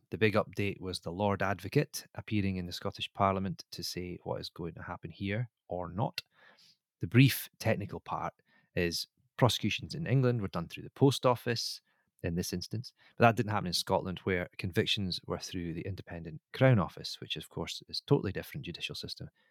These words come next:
to south of the border. The Scottish government seems to be pursuing the idea that the U K government could legislate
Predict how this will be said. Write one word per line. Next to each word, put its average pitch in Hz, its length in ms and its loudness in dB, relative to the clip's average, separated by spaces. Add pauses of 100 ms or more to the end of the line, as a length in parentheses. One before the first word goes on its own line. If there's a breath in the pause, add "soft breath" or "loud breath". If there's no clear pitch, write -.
(140)
to - 80 -14
south - 240 -2
of - 80 -18
the 80 60 -16
border. 107 400 4 (880 soft breath)
The - 60 -2
Scottish - 440 4
government 90 420 -2 (120)
seems 127 340 4
to - 120 -8
be 117 100 -2
pursuing 110 500 0
the 98 120 0
idea 92 460 -2 (100)
that 90 220 0
the 92 120 -8
U 110 240 6
K 98 240 0
government 85 400 -6 (160)
could 101 160 -2
legislate 107 640 2